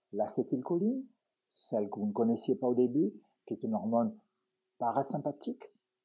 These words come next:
Elle est nécessaire à l'apprentissage, à la mémorisation.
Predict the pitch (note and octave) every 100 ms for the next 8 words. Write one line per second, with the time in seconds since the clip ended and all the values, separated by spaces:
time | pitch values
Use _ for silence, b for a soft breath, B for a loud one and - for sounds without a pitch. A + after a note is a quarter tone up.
0 | - G#2+ F#2+ A2+ D3 D#3+ - D3+ C#3+ A#2+
1 | G2+ G2+ B2 A2+ A2+ - A2+ A2+ G#2 F#2+
2 | G#2 G#2 G2 G2 - F2 -